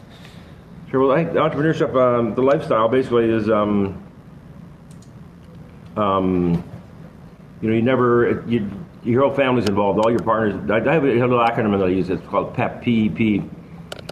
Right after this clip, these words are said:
Um, P, the first P stands for persistence. I think the most important attribute you can have is persistence,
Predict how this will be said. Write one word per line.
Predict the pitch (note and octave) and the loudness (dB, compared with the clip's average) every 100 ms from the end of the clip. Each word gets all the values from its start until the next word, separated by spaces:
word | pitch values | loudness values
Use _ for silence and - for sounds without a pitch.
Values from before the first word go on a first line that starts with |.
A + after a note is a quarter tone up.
| - | -8
Um, | G2 G2 F#2+ F2+ F2 | -4 -2 0 -2 -6
P, | - B2 A#2 | -2 0 2
the | |
first | B2 A#2 | 0 0
P | B2 G#2+ | 0 0
stands | A2+ G#2+ | 0 0
for | G2 | -4
persistence. | G#2 G#2 A2+ G#2 F2+ | -4 -2 -2 -2 -2
I | G#2 | -2
think | G2+ | 0
the | G#2+ | 0
most | A2 A2+ | 0 0
important | F#2 G#2 G2+ F2 | -2 0 0 0
attribute | F2+ - F#2+ G#2+ | -2 -4 -4 -4
you | F#2 | -2
can | G2 | 0
have | A2 F#2+ | 0 0
is | G2 E2+ | -2 -2
persistence, | - F#2+ A2+ - F#2+ - | -6 -4 -4 -2 -4 -4